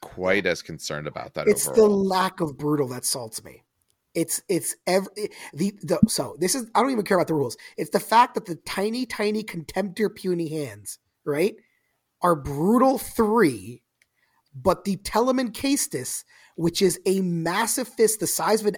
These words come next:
Speaker 2: actual Space Marine, is Sunder with no brutal. That's what salts me. It's not even the rule. It's just literally that's what gives me, like, like,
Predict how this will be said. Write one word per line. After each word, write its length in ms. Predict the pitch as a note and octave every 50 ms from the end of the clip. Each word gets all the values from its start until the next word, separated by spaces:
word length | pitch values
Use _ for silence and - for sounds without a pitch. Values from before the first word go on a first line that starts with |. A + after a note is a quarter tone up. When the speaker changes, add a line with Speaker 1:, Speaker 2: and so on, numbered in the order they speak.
| - -
Speaker 2:
actual 380 | - F#3+ - - - G#3+ G3+ G3+
Space 340 | - - A3 A3+ A3 - -
Marine, 440 | E3 C#3+ C#3 C3+ B2+ C3 C3 B2+ _ _ _ _ _ _ _ _ _ _ _ _ _ _ _ _ _ _
is 200 | - E3 D#3+ C#3+
Sunder 760 | - - - - - F3+ F3 F3 D3+ C3 A#2 G2 - - - _ _ _ -
with 180 | D#3 D3+ C3+
no 160 | C#3 D3+ C#3+ D3
brutal. 460 | C#3 C#3 C#3 C3 G#2+ G2 - - _ _ _ _ _ _ _ -
That's 520 | B2+ A#2+ B2 B2+ F3 D#3+ E3 E3+ - -
what 100 | F3+ D3
salts 380 | - - - D3 C#3+ B2 - -
me. 180 | A#2+ G#2+ G#2 - - - - -
It's 80 | - -
not 140 | C4 C#4 C4+
even 160 | D4 A#3 G#3+
the 80 | F#3 D#3+
rule. 500 | C#3 C3+ D#3+ A3 A#3+ F3 G#2 G2 - _ - _ _ -
It's 140 | F#3 -
just 200 | - G3 - - _ _
literally 460 | - D3 E3+ G3+ G3 A3+ A3+ G#3+ G#3 F3+
that's 340 | C3+ C3+ D3 E3 F3 -
what 160 | F3+ D#3 - -
gives 240 | E3+ F3 D#3 -
me, 140 | D#3 D#3 D3+
like, 360 | C#3+ C#3+ C3+ C3+ C3+ - - _ _ _ _ _ _ _ _ _ -
like, 320 | C#3+ D3+ D3 D3 - -